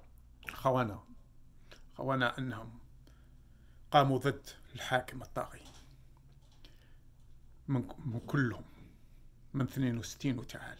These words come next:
كل إنسان خائن خان الثورة، كل إنسان فاسد سرق المال العام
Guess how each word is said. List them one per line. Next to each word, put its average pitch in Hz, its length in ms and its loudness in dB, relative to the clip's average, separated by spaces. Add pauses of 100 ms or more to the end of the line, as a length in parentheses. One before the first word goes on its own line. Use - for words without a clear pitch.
(1700)
كل 139 180 4
إنسان 147 360 -2
خائن 127 420 -2
خان 127 260 -2
الثورة، - 520 -14 (840)
كل 135 200 -2
إنسان 123 380 -2
فاسد - 500 -4 (1200)
سرق 135 380 2
المال 123 280 0
العام 113 400 -2